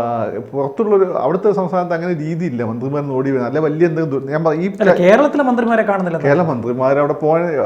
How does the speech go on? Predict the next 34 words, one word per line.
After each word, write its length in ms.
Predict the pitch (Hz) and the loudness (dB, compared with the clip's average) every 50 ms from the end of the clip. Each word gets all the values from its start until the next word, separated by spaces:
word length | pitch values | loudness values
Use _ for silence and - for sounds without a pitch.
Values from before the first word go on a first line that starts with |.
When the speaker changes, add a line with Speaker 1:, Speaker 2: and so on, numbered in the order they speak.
| 120 123 | 0 0
Speaker 1:
കർണാടക 320 | 135 120 127 139 147 156 160 160 | -2 0 0 2 4 4 4 4
ആയതുകൊണ്ട് 220 | 156 170 156 135 | 4 4 2 2
അവർ 100 | 120 120 117 135 | 2 2 2 2
കാര്യങ്ങൾ 260 | 127 127 139 147 156 151 | 2 2 2 0 0 -2
നീക്കുന്നുണ്ടാവും. 560 | 156 151 165 185 190 175 143 120 95 - - - - - - - - _ _ _ _ - - | -2 0 0 0 0 0 0 0 0 0 -2 -10 -16 -20 -20 -20 -20 _ _ _ _ -16 -14
ഉം. 80 | 123 143 - - - - _ | -12 -12 -14 -16 -20 -20 _
പിന്നെ 120 | - 156 - - | -14 -6 2 4
കേരളത്തിലാണ് 460 | 151 - 180 214 208 254 240 240 240 240 | 4 6 6 4 4 6 6 8 8 8
അവരിപ്പോൾ 240 | 233 233 220 233 240 226 | 6 6 6 6 6 6
already 200 | 233 214 226 208 208 | 6 6 6 6 8
ഓടിയെത്തുമല്ലോ, 480 | 208 202 220 208 - 196 165 135 110 95 90 - - - - - 135 | 8 8 6 4 4 2 2 2 0 -4 -6 -8 -16 -20 -16 -10 -6
നീ 60 | 143 151 156 156 | -4 -2 0 2
അറിയില്ലേ, 240 | 147 143 135 123 113 120 | 2 2 2 2 2 0
ഏതെങ്കിലും 220 | 147 175 180 185 | 2 4 4 6
ഒരു 60 | 196 190 | 6 6
മന്ത്രി 160 | 185 185 190 196 | 4 2 2 0
എങ്കിലും 180 | 190 185 185 180 175 | 0 2 4 4 4
ഓടിയെത്തും 300 | 170 165 160 160 - 143 | 4 4 2 0 0 -2
ആ 20 | 131 123 | 0 0
സംഭവത്തിൽ. 380 | 135 131 123 117 113 - 101 92 80 - - - - - - - - _ - | -2 -2 -2 -2 -4 -4 -6 -12 -12 -14 -18 -20 -20 -20 -20 -20 -18 _ -10
പക്ഷേ 140 | 127 - 117 | -8 -8 -8
സത്യം, 260 | 117 - - 110 - 127 135 143 131 | -10 -8 -8 -8 -6 -6 -6 -4 -4
മന്ത്രി 260 | 117 135 151 160 190 190 | -4 -2 0 2 4 4
അവിടെ 120 | 185 185 175 | 4 4 4
ഓടിയെത്തേണ്ട 320 | 170 165 170 165 175 170 165 | 2 2 0 -2 -2 -2 0
ഒരു 60 | 160 143 | 0 0
ആവശ്യമില്ല, 320 | 139 143 139 143 113 113 117 - | 0 0 -4 -4 -4 -6 -8 -8
സത്യം, 160 | 98 104 - 123 | -10 -12 -8 -6
കാര്യം 220 | 123 139 170 190 180 | -4 -2 -2 0 0
നടത്തി 200 | 170 156 143 151 139 | -2 -4 -4 -6 -6
കൊടുത്താൽ 220 | 131 107 95 104 92 82 | -8 -8 -10 -10 -12 -14
മതി, 160 | 65 - - - - _ _ _ _ _ _ _ _ _ _ _ _ - _ _ _ _ - 139 | -16 -18 -20 -20 -20 _ _ _ _ _ _ _ _ _ _ _ _ -20 _ _ _ _ 0 4
കാര്യം 220 | 139 165 202 220 226 | 4 6 6 6 4
നടത്തി 180 | 202 180 - | 2 2 0